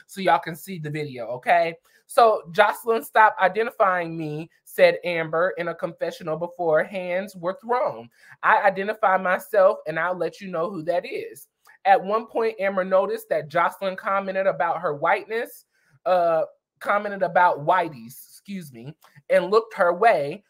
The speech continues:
to which the Puerto Rican princess scuffed before calling her overly sensitive.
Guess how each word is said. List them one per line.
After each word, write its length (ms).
to 100
which 360
the 100
Puerto 260
Rican 260
princess 800
scuffed 500
before 360
calling 500
her 360
overly 380
sensitive. 680